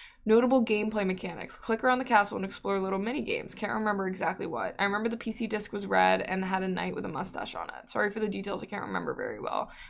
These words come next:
That's more than me. I just remember there being, like, a castle. Oh my goodness. The beginning of this playthrough says,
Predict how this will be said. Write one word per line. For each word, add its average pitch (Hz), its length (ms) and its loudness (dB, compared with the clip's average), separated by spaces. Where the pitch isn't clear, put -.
That's - 260 2
more 208 220 4
than 175 160 -2
me. 185 500 -4
I 214 120 0
just 262 160 -2
remember 208 280 2
there 190 140 0
being, 185 240 2
like, 175 160 -4
a - 60 -12
castle. - 880 2
Oh 196 160 0
my 190 180 -2
goodness. 180 640 -6
The 226 120 6
beginning 220 420 6
of 226 140 4
this 208 160 2
playthrough 185 500 2
says, 180 580 4